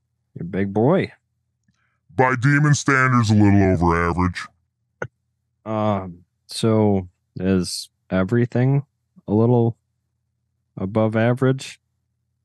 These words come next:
Speaker 2: Oh, are you talking about, like, my dick?
Speaker 1: <laughs> Yeah.
Speaker 2: So that depends on where I'm at,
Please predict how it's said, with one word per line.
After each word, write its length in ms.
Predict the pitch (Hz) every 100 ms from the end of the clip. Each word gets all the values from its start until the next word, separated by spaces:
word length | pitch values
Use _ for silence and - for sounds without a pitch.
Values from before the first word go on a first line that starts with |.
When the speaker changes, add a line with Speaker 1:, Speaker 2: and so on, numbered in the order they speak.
| _ _ _ _ _ _ _ _ _ -
Speaker 2:
Oh, 60 |
are 240 | 113 107 101
you 120 | 98
talking 340 | 113 110 101
about, 240 | 90 92 87
like, 140 | 90
my 120 | -
dick? 380 | - - 101 120 - _ _ _ _ _
Speaker 1:
<laughs> 340 | 135 - 135 -
Yeah. 240 | 131 131 185 180 - - - - - -
Speaker 2:
So 180 | - 127
that 240 | 135 180 160
depends 360 | 175 196 190
on 120 | 165
where 140 | 160 160
I'm 180 | 147 135
at, 380 | 147 120 69